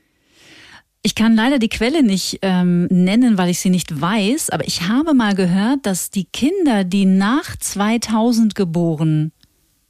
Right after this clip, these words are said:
sind, schon mal per se auf so einer monströs hohen Frequenz, ich glaube tausend plus oder so,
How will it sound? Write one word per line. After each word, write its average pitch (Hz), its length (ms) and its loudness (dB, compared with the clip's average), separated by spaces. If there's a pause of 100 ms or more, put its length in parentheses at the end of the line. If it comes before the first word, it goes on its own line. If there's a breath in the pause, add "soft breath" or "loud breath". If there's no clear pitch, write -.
(100)
sind, 165 640 0 (600 loud breath)
schon 233 320 2
mal 226 180 2
per 220 320 0
se 220 440 0
auf 170 120 -2
so - 140 -4
einer 175 220 2
monströs 185 920 0
hohen 185 280 2
Frequenz, 165 580 -2
ich 165 80 -6
glaube 170 260 0
tausend 185 680 0
plus 190 480 -2
oder 170 240 -2
so, 151 260 -4